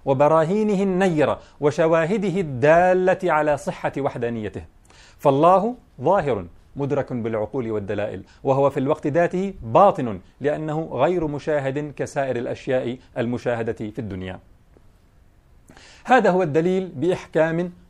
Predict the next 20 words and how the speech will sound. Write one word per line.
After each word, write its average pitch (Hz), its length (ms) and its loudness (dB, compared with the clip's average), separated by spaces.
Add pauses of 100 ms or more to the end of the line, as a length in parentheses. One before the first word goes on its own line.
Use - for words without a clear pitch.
(100)
وبساطة 156 840 2 (200)
ووضوح 196 640 4 (160)
وعمق. 117 440 0 (320)
كل 226 480 8
الكائنات 190 640 4
في 180 100 -4
الوجود 190 420 2 (300)
تدل 143 360 0
على 117 200 2
وجود 101 320 -4
الله، 92 240 -8 (260)
فكل 208 440 4
ما 185 180 2
تشاهده 185 640 0 (260)
ليس 185 380 -2
كائنات 151 560 -2
عشوائية، 120 640 -2 (220)
بل 135 200 2
بنيتها، 131 640 -2 (300)
حركاتها 151 840 0